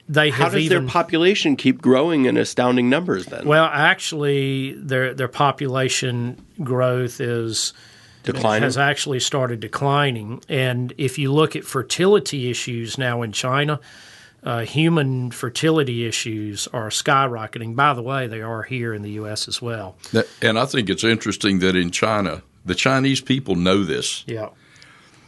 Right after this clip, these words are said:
Speaker 3: And I've asked some producers, meat and poultry producers in the U S, "How is it that you're able to export and sell the American be-, meat and poultry in China when it costs so much more to produce here than it can be produced in China?"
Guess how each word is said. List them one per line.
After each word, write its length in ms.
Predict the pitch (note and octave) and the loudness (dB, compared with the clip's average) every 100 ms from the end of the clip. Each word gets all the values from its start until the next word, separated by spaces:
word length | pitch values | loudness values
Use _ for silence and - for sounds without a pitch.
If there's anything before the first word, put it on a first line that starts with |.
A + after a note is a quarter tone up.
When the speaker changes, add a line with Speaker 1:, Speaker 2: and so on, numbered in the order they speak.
| - - - | -20 -10 0
Speaker 3:
And 360 | G#2+ G2+ G2 | 2 2 2
I've 180 | G#2+ A2+ | 2 2
asked 380 | A2+ A2+ - - | 2 0 -2 -6
some 280 | - G#2 F#2+ | 0 0 2
producers, 540 | G2 F#2+ B2 A#2+ F#2 | 0 2 2 2 2
meat 200 | F#2+ G#2 | 2 2
and 100 | F#2 | 0
poultry 280 | G#2+ G#2+ F#2 | 2 2 -2
producers 540 | F2 E2 F2 - E2 | -6 0 0 0 -2
in 160 | E2+ D#2+ | 0 -2
the 80 | D#2+ | 0
U 240 | F2 F2+ | 2 4
S, 380 | G#2 E2 - - - | 4 2 -2 -8 -10
"How 300 | - A#2+ D#3 | -4 0 2
is 180 | D#3+ C3 | 2 2
it 200 | B2 E2+ | 2 2
that 140 | F#2 | 0
you're 200 | F#2+ G#2+ | 4 4
able 260 | G2 G#2 F#2 | 4 2 0
to 180 | - E2+ G2+ | -2 -2 0
export 580 | G#2+ - F#2 E2 D#2 | 0 -2 -2 -2 -2
and 100 | D#2 | -2
sell 400 | - G#2 G#2 G#2 - _ | 2 4 4 2 -2 _
the 120 | E2+ | -2
American 640 | E2 F#2+ A2 A2 F#2+ F#2 _ _ _ - | 2 4 4 2 -4 -4 _ _ _ -8
be-, 180 | F2 F#2+ | 0 0
meat 220 | G#2 G#2 F2+ | 4 2 2
and 100 | F2 | 0
poultry 380 | G2 G2 F2 D#2+ | 0 0 -2 -2
in 120 | D#2+ | -4
China 460 | - A2 G2+ D2+ - _ _ _ - - - | 0 2 2 -2 -8 _ _ _ -20 -10 0
when 140 | F#2+ | 2
it 100 | F#2 | 2
costs 300 | - A2 - | 0 0 0
so 100 | A2+ | 0
much 240 | G#2+ F#2+ | 0 0
more 220 | G#2 G2 F#2 | 2 4 4
to 100 | D#2 | 0
produce 540 | - E2+ G2+ D#3 - | -2 0 2 2 2
here 280 | E2+ C2+ C2+ _ _ _ _ | 0 0 -4 _ _ _ _
than 120 | F#2 F2+ | 0 0
it 80 | |
can 100 | - | 0
be 120 | F2+ E2 | -2 0
produced 400 | F#2 E2 E2+ - | 0 -2 -2 -4
in 100 | D2 | -2
China?" 440 | G2+ A#2 D#2+ - | 0 0 -2 -6